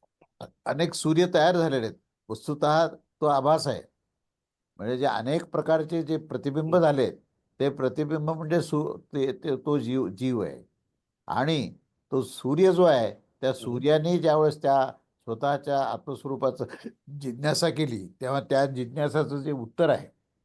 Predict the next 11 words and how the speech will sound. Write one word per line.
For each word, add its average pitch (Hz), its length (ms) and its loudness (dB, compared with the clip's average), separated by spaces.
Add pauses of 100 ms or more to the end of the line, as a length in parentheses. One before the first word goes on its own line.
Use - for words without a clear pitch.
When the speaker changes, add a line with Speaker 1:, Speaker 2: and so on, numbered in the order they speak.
(1120)
Speaker 1:
ते 139 100 2
उत्तर 147 400 0
जे 156 160 4
आहे 147 200 6
ते 147 280 0
त्या-, - 480 -4
त्याला 127 380 2
महत्त्व 127 560 -2
असं 90 180 -8
म्हटलंय. - 320 -16 (800)
कारण 117 220 -6